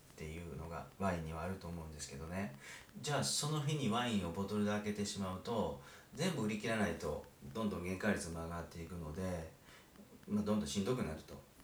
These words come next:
出せば出すほどしんどくなるっていうところだと思うんですけども、とはいえね、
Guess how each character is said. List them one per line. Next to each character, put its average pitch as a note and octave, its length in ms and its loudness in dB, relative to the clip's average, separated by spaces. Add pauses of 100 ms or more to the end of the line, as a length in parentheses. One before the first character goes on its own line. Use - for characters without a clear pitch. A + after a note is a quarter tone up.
(420)
出 A#2+ 140 0
せ A#2 120 2
ば F2+ 80 2
出 E2+ 180 0
す F2+ 100 -4
ほ E2+ 100 0
ど D#2+ 80 -4
し E2 180 -2
ん D#2 40 -4
ど E2+ 80 -2
く E2 120 -6
な D#2+ 100 -4
る D#2+ 60 -6
っ E2 40 -8 (140)
て - 80 -10
い F2 60 -10
う - 20 -12
と F2 100 -8
こ F2 120 -4
ろ E2+ 80 0
だ D#2+ 80 -2
と D2 120 -6
思 E2 180 -4
う D#2 40 -6
ん D2+ 40 -8
で D2+ 80 -8
す D2 120 -10
け D2 80 -8
ど C#2+ 100 -6
も、 D#2+ 380 -4 (440)
と F3 140 2
は A#2 140 6
い F#2 140 0
え E2 140 -2
ね、 C#3 300 2